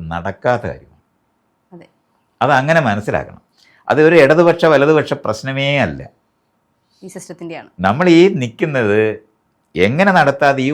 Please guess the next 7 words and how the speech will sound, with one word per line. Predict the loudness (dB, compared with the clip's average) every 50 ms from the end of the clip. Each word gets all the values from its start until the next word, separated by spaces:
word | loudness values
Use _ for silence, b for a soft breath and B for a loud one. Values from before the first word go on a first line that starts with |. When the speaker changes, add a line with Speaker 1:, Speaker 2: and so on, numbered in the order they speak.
| -4 -6
Speaker 1:
ഉദ്യോഗസ്ഥന്മാർക്ക് | -4 0 2 4 6 6 4 4 2 -2 -2 0 0 -2 -2 -2 -4 -6 -2
ശമ്പളം | -2 -2 0 0 -2 -2 -2 -2
കൊടുക്കുന്ന | -6 -6 -6 -8 -8 -8 -10 -12 -14
സിസ്റ്റമാണ് | -18 -20 -16 _ -6 -6 -4 -4 -6 -8 -10 -12
ഇവിടെ | -16 -18 -18
ഉള്ളത്. | -18 _ _ _ _ _ _ _ _ _ _ _ _ _ _ _ _ _ _ _ _ _ _ _ _ _ _ _ _ _ _ _ _ _ _ _ _ _ _ _ _ _ _ _ _ _ _ _ _ _ _ _ 0
ഭരണം | 2 4 4 6 6 6 4